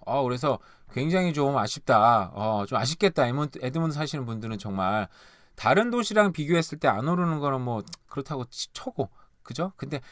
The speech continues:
같은 옆에 있는, 어, 가장 라이벌 도시이기자, 어, 쌍둥이 같은 도시 느낌인데도 불구하고 지금 거의 뭐, 음, 다섯 배 이상 차이가 나니까, 여섯 배 차이가 나네요, 세상에.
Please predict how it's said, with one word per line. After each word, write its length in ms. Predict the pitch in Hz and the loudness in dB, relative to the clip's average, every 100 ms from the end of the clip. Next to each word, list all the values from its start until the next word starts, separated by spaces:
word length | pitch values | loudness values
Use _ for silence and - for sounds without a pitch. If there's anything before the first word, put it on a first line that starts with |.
| - - | -20 -12
같은 400 | - 139 - 196 | -8 -6 0 2
옆에 260 | - 185 | 2 2
있는, 240 | 165 165 143 - - - | 2 2 -2 -6 -20 -14
어, 260 | - 131 131 | -2 0 0
가장 380 | - 139 165 139 | -2 2 2 4
라이벌 460 | 117 170 185 175 | 2 4 4 2
도시이기자, 760 | 147 139 - 143 139 123 123 175 - | 2 -2 -2 -4 -2 4 4 2 -4
어, 80 | |
쌍둥이 320 | 104 175 214 196 | -6 -4 0 0
같은 200 | 165 139 | -2 -4
도시 240 | 127 131 | -6 -6
느낌인데도 680 | 117 - 127 120 110 104 113 | -8 -6 -4 -4 -4 -6 -6
불구하고 580 | 110 104 110 104 175 208 - - _ _ | -6 -4 -4 0 -2 -2 -10 -20 _ _
지금 320 | - 127 135 | -8 -4 -4
거의 280 | 123 120 127 | -2 0 2
뭐, 300 | 123 120 107 123 | 0 -2 -2 -6
음, 360 | 123 117 113 107 | -6 -6 -6 -8
다섯 340 | - 135 202 | -4 0 2
배 100 | - | 4
이상 220 | 185 160 151 | 4 4 0
차이가 300 | - 196 165 | -2 0 0
나니까, 400 | 110 123 110 92 | 0 -4 -4 -4
여섯 220 | 123 233 | -2 -2
배 280 | 262 196 123 | 0 0 -2
차이가 340 | - 190 147 | -4 -2 -2
나네요, 260 | 98 92 90 | -2 -4 -6
세상에. 420 | 95 104 123 | -8 -6 -6